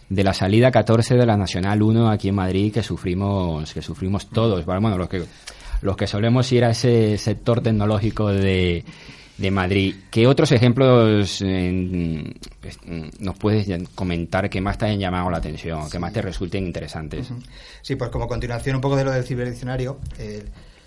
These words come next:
Speaker 2: decidí abrir un grupo de LinkedIn que fuera de ciberseguridad entendible.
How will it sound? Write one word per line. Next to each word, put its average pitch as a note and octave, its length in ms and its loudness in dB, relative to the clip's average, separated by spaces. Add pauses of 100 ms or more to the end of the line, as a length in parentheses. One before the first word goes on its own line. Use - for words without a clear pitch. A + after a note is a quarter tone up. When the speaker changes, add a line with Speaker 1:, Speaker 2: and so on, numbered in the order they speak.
(200)
Speaker 2:
decidí A#2 500 -4
abrir A#2+ 300 -2
un A#2 120 -4
grupo A2+ 260 -8
de A2 220 -6
LinkedIn A#2 560 -8
que A2 140 -14
fuera A2 260 -6
de G#2+ 300 -10 (100)
ciberseguridad G#2 540 -12
entendible. F#2+ 520 -16